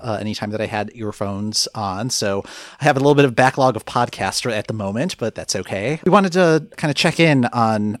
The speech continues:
like, how the album drop went, 'cause it seemed to be a little weird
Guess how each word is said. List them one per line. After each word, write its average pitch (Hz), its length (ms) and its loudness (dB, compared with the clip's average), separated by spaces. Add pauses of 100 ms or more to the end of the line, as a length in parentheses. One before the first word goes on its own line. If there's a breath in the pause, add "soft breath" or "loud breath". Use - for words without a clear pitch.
like, 104 180 -4
how 110 240 2
the 101 460 -6 (480 soft breath)
album 117 460 2
drop 104 560 0
went, 104 440 -4
'cause 143 340 -2
it 165 140 -6
seemed 190 420 -2
to 285 60 -4
be 226 160 0
a 202 80 2
little 180 320 2
weird 160 760 -4